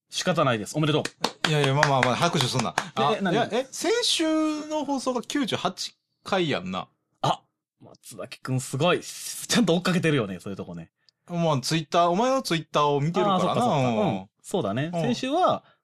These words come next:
Speaker 1: 九十八回という名の九十九回だね。
Speaker 2: ごめん、何言ってるかわかんない。
Speaker 1: あー、そっか。
Speaker 2: うーん、全然わかんない。
Speaker 1: うーん。いやね、実はね、これね、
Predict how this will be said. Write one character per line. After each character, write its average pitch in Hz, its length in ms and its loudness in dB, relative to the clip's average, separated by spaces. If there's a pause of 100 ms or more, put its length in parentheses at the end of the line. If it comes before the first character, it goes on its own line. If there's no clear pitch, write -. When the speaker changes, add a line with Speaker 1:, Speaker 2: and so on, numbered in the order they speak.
Speaker 1:
九 240 180 -2
十 135 140 2
八 - 240 -2
回 220 160 2
と - 80 -2
い 156 120 2
う 156 40 2
名 165 100 2
の 220 240 2
九 190 180 0
十 98 140 -4
九 160 200 0
回 131 140 2
だ 82 100 -12
ね。 95 100 -14 (840)
Speaker 2:
ご 139 100 0
め 139 60 2
ん、 147 40 2
何 151 100 2
言 123 80 0
っ - 40 -6
て 104 60 -4
る 87 60 -6
か 90 60 -4
わ 90 120 0
か 85 40 -6
ん 80 40 -12
な - 60 -14
い。 - 60 -20 (100)
Speaker 1:
あ 95 460 -8
ー、 - 20 -14
そ - 100 -16
っ - 20 -20
か。 - 60 -20 (300)
Speaker 2:
う - 20 -6
ー 160 360 2
ん、 143 40 2
全 143 120 2
然 139 120 2
わ 131 40 2
か 123 80 2
ん 117 60 -2
な 92 120 -2
い。 - 40 -6
Speaker 1:
う - 20 -8
ー - 20 -10
ん。 117 340 -10
い 160 40 -4
や 156 120 4
ね、 143 140 2
実 143 220 -2
は 151 80 4
ね、 123 140 2
こ 120 120 -4
れ 117 60 0
ね、 113 340 0